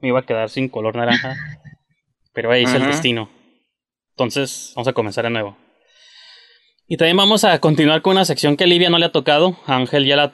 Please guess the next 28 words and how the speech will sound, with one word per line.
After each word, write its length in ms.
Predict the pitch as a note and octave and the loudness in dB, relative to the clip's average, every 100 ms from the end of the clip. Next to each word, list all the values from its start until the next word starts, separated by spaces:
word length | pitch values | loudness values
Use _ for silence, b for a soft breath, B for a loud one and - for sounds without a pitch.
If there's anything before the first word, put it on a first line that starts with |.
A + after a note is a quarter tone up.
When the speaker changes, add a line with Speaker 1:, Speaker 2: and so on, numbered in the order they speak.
| - | 0
Speaker 1:
tuvo 300 | C#3+ C#3+ C#3+ | 2 2 2
chance 300 | D3 C#3 D3 | 0 0 0
de 40 | |
estrenarla 600 | B2+ C3+ A2+ A2 A#2+ C3 | 0 0 0 0 0 0
hace 140 | B2 C3 | -2 -2
unas 200 | C3 - | -4 -4
cuantas 280 | A#2+ A#2+ | -6 -6
semanas, 600 | B2 A2 A2 B2+ C#3 - - _ | -6 -4 -2 -4 -4 -12 -20 _
que 80 | B2 | -8
son 180 | A#2+ A#2+ | -4 -2
las 180 | B2 - | -2 0
Oxxo 340 | D3 - D3+ | -2 2 2
News. 460 | C3+ D3 F3 F#3+ - _ _ _ _ _ _ _ _ - | 4 6 4 0 -14 _ _ _ _ _ _ _ _ -10
Las 180 | C3+ C3+ | -2 0
noticias 500 | B2+ - D3+ F#3+ D#3 | 0 0 -2 0 2
más 160 | D#3+ D#3 | 2 2
relevantes 840 | E3 C#3 D3+ C#3+ D#3+ D#3+ - - | 2 2 2 2 0 0 -4 -18
sucedidas 800 | - C#3 - A2+ A#2+ C3 C#3+ - - | -10 -10 -6 -4 0 2 2 -2 -8
alrededor 460 | A#2 A2 A2 A#2 B2+ | -6 -2 0 0 2
de 40 | |
algún 240 | B2+ B2+ | 2 2
Oxxo 240 | B2+ B2 B2 | 0 0 -4
en 80 | A#2 | -4
México. 460 | B2 C3+ B2+ D#3 _ _ _ _ _ _ _ _ _ _ _ _ _ _ _ _ - | -4 -6 -6 -8 _ _ _ _ _ _ _ _ _ _ _ _ _ _ _ _ -20
Así 280 | A#2+ - A#2 | -18 -12 -10
que 720 | - A#2+ A#2+ - _ _ _ - | -4 0 0 -2 _ _ _ -6
vamos 340 | A#2+ A#2+ A#2 | -4 -2 -2
a, 320 | A#2 G#2+ G2 | -2 -4 -8